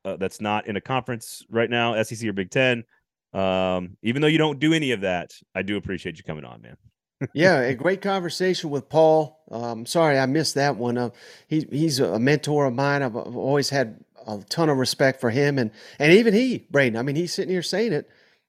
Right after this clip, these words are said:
Speaker 2: "Nick Saban, what's, what's he doing while Kirby's out here landing Dylan Raiola? He's in, what is it, Italy
Speaker 1: Italy.
Speaker 2: vacationing or something." Like,
Speaker 1: <laughs>
Speaker 2: come on, man. I mean, this is, this is troubling. He's missing the golf outings down there. Nobody knows where Nick Saban has been.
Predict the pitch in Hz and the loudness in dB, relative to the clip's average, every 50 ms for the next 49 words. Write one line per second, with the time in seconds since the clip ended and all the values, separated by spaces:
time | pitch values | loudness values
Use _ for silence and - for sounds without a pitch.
0 | _ _ - 117 143 - - - 170 196 226 220 165 110 110 127 165 - - - | _ _ -8 -8 -6 -6 -2 0 0 0 0 0 -2 -2 -2 -2 -4 -4 -6 -10
1 | - _ 123 120 143 160 - 185 180 151 156 170 185 196 190 156 139 123 - - | -12 _ -6 -4 -4 -2 0 0 0 4 6 6 6 8 6 6 4 2 2 2
2 | 165 165 165 160 156 131 165 156 156 160 143 160 156 147 123 - - _ - _ | 2 2 4 2 0 0 2 2 2 0 0 -2 -2 -2 -4 -8 -16 _ -16 _
3 | 117 127 147 156 151 139 120 104 110 139 147 156 147 139 131 131 135 139 131 135 | 0 2 2 2 2 0 -4 0 2 2 2 2 0 0 -2 -2 0 0 0 -2
4 | 151 170 180 175 - - - - _ _ 196 226 226 170 185 180 165 151 139 131 | -2 -2 -4 -6 -8 -14 -20 -20 _ _ 0 0 2 4 4 6 6 4 2 0
5 | 117 - - _ _ _ _ 160 190 185 156 131 127 113 - 175 185 202 208 196 | -4 -6 -14 _ _ _ _ 2 4 4 6 4 4 2 6 8 8 8 8 8
6 | 190 190 196 196 175 180 175 156 147 139 - 214 254 277 - - 175 151 143 139 | 6 4 4 4 4 4 4 4 6 6 6 6 4 4 0 -4 -4 -4 -4 -4
7 | 131 131 123 - - 165 156 - 175 156 147 156 147 139 131 - 117 - - - | -6 -8 -6 0 0 0 2 2 2 2 2 2 0 0 -2 -6 -14 -20 -20 -20
8 | - _ - 254 285 269 269 233 185 156 135 139 147 156 185 226 240 202 185 175 | -20 _ 0 0 2 4 6 6 6 4 2 2 0 2 2 0 -2 -2 -4 -2
9 | 175 170 165 208 233 - - 156 139 120 113 - _ 240 226 - 139 120 - - | -2 0 0 0 -2 -2 -4 -4 -6 -6 -10 -12 _ -8 -6 -6 -6 -6 0 4
10 | 208 214 185 - 131 135 131 127 143 190 190 - 165 139 123 104 110 135 165 190 | 4 4 4 4 0 -2 -2 2 2 2 2 2 0 -2 -4 0 2 4 4 4
11 | 202 - 190 175 185 190 190 190 185 156 143 175 180 185 185 185 190 190 190 185 | 2 2 0 0 2 2 0 -2 -4 -4 -4 -2 -2 0 0 0 0 -2 -2 -4
12 | - - - _ - 165 196 190 185 175 175 180 196 185 147 151 160 156 165 180 | -8 -16 -20 _ 2 2 4 6 6 6 6 6 4 4 2 0 -2 0 0 -2
13 | 175 - - 185 180 180 160 175 170 139 131 123 113 113 131 156 170 175 175 170 | -4 -4 -2 0 0 0 0 0 -2 -2 -4 -6 -8 -4 0 2 2 2 2 -2